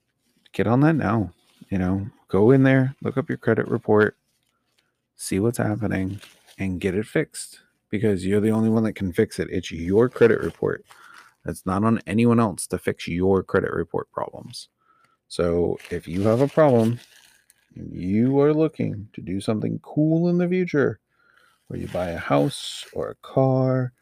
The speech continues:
or a big purchase, you're gonna want your credit report to be in good shape before you do that. So get on it. Now, for those of you with good credit scores,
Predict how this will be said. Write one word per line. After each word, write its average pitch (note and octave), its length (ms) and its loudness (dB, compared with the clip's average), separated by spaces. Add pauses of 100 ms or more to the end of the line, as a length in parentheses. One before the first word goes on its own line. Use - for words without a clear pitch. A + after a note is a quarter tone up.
(380)
or - 140 -4
a - 40 -4
big - 480 -4
purchase, - 680 -2 (440)
you're E2+ 140 -8
gonna F#2 180 -4
want F#2+ 560 0
your B2+ 120 -2
credit - 340 2
report G#2+ 480 0
to F#2 60 -6
be G2+ 160 -2
in F#2+ 120 0
good F#2+ 220 -4
shape - 360 -2
before - 260 -4
you F#2 140 -2
do G#2+ 200 2
that. F2+ 180 0 (1200)
So - 140 -8
get F2+ 220 0
on F2 180 0
it. - 100 -14 (1400)
Now, A2 300 -2 (880)
for A#2 120 0
those C3+ 220 6
of G2 120 0
you G2 120 4
with F#2 220 -2 (340)
good G#3 340 -2 (240)
credit - 400 -6
scores, - 640 -6